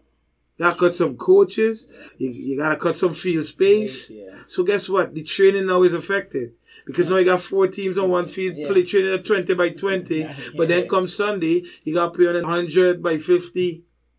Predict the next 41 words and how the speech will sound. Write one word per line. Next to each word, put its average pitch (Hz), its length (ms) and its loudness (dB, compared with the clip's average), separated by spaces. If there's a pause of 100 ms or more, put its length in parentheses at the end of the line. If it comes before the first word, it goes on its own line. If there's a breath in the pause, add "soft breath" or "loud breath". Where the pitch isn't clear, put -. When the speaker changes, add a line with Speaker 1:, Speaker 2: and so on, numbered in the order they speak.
(760)
Speaker 1:
How 202 360 4
is 170 240 8
that 180 280 2
developing 175 840 4
the 175 120 -8
sport? 165 760 -2 (920)
You, 180 160 0
you 175 200 4
have 185 180 -4
to 214 120 -4
see 196 400 -8 (120 loud breath)
the 196 220 8
reality 180 800 2
of 170 120 -2
what 185 220 -2
is 185 140 -2
going 170 380 6
on 165 140 -2
in 175 80 2
Speaker 2:
Yeah. 165 40 -12
Speaker 1:
training 185 480 0
to 180 80 -2
do 175 140 0
it 180 120 2
in 185 80 -2
the 180 60 -2
game. 190 400 -2
Speaker 2:
Yeah. - 120 -18
Speaker 1:
Just 175 180 -4
like, 190 240 -2
just 185 160 -4
like 196 120 -2
we, 175 240 -10 (240 loud breath)
if 156 80 -10
somebody 185 420 0
asks 175 180 0
us 185 120 -6
for 185 100 -4
a - 40 -2
practice 190 460 -4
game, 190 360 -2